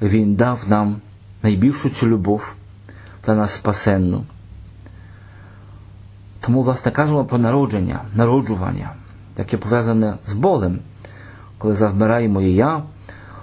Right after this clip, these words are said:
мої такі чи інші вподобання, мої захоплення.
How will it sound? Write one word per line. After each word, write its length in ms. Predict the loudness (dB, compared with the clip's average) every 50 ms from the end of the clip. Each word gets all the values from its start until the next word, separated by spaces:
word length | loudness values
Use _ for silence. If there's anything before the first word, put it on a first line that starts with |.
| -16 -16 -16 -18 -20 -20 -20 -20 -20 -20 -20 -20 -20 -18 -16 -6 -2
мої 360 | -2 0 0 0 0 0 0
такі 280 | -2 -4 -4 -2 -4
чи 160 | -4 0 0 0
інші 200 | 0 0 -2 -4
вподобання, 800 | -2 -2 0 2 2 2 2 2 2 2 0 0 0 0 -2 -6 -10 -16 -20 -20 -20 -20 -20 -20 -20 -20 -20 -20 -10 -4
мої 160 | -2 -2 0 0
захоплення. 720 | -2 -4 -2 0 0 -2 0 -2 -2 -2 -2 -2 -4